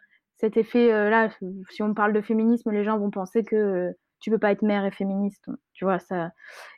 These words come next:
et, et moi, ça m'a donné énormément de pouvoir, en fait, d'allaiter, une affirmation de, de moi, une fierté, heu,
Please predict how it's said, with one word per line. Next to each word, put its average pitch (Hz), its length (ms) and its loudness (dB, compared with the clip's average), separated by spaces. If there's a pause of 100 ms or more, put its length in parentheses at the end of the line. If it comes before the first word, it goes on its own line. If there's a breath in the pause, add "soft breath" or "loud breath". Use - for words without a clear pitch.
et, 196 240 4
et - 40 2
moi, 233 140 4
ça 277 120 2
m'a 214 120 4
donné 214 220 4
énormément 269 400 6
de 277 80 6
pouvoir, 269 420 0
en 214 80 -6
fait, 226 180 -4
d'allaiter, 208 440 0
une 226 140 2
affirmation 208 600 -6
de, 190 300 -4
de 165 260 -8
moi, 247 500 4
une 208 140 0
fierté, 254 760 0
heu, 175 180 -2